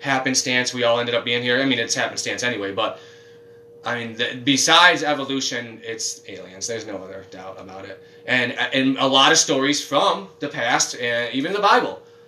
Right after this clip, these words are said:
when you read 'em, it can be interpreted as, as aliens. Everything that happens with the, ch-, the, when they, when the gods show up, or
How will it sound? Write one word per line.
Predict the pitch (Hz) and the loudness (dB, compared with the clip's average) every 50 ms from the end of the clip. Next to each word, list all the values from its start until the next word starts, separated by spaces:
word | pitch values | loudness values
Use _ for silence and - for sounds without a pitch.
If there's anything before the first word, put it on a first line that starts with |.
| - - | -20 -16
when | - 117 123 127 | -10 -8 -6 -4
you | 131 123 | -2 0
read | 135 135 127 | 0 0 0
'em, | 107 95 90 - - - | -2 -6 -10 -14 -14 -10
it | - 123 120 | -10 -10 -10
can | - - 120 135 147 151 | -4 -2 0 2 4 4
be | 147 160 165 185 185 180 - - - - - - | 4 4 4 2 0 -4 -10 -16 -20 -16 -10 -8
interpreted | 156 - - - 135 135 147 156 170 | -4 -2 0 2 2 2 4 4 4
as, | 165 147 | 6 6
as | 160 - - 139 160 180 175 | 6 6 8 8 6 8 8
aliens. | 202 247 294 277 220 147 - - - - - - - - - - - - | 6 6 6 4 2 0 -2 -4 -8 -10 -12 -12 -18 -20 -20 -20 -8 -4
Everything | 131 156 196 220 220 226 226 226 233 | -2 -2 -2 -2 -2 -2 -2 -2 0
that | 226 226 220 | -2 -2 0
happens | 190 214 240 269 269 269 208 135 113 - - 127 | 2 4 6 6 6 4 0 -4 -6 -8 -6 -4
with | 151 147 143 139 | -2 -2 -2 -2
the, | - 151 143 139 | -2 -2 -2 -2
ch-, | - - - 165 165 | -2 -4 -6 -6 -4
the, | 151 147 139 - 143 | -4 -6 -6 -4 -4
when | 139 143 143 143 | -2 0 2 2
they, | 143 139 - 117 123 | 0 0 -2 -6 -6
when | 131 143 143 147 139 135 | -2 -2 0 0 0 0
the | 127 135 | -2 0
gods | 131 135 135 143 143 135 135 | 4 6 8 8 8 6 6
show | - - - 151 139 131 127 | 2 0 0 0 2 2 2
up, | 123 117 - - - - - - - - - | 2 0 -2 -6 -12 -20 -20 -20 -20 -14 -6
or | 139 139 143 - - - | 0 2 2 2 2 0